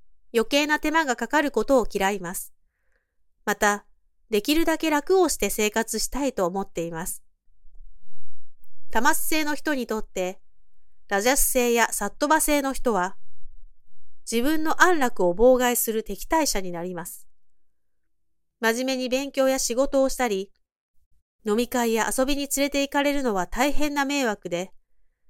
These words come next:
できるだけ慣れた自分の環境に留まっていたいと思っています。ラジャス性の人はいつも活動的で刺激を欲しているので、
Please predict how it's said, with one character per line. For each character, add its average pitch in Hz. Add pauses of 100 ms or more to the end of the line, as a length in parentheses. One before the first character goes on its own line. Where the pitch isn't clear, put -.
(340)
で 233
き 285
る 302
だ 294
け 277
慣 254
れ 254
た 208
自 196
分 262
の 277
環 262
境 254
に 240
留 226
ま 226
っ 220
て 190
い 190
た 208
い 208
と - (160)
思 202
っ 202
て 180
い 175
ま 165
す。 - (3250)
ラ 214
ジ 254
ャ 320
ス -
性 339
の 330
人 311
は 190 (260)
い 339
つ 370
も 247
活 -
動 240
的 226
で 202
刺 -
激 302
を 302
欲 285
し -
て 294
い -
る 277
の 202
で、 165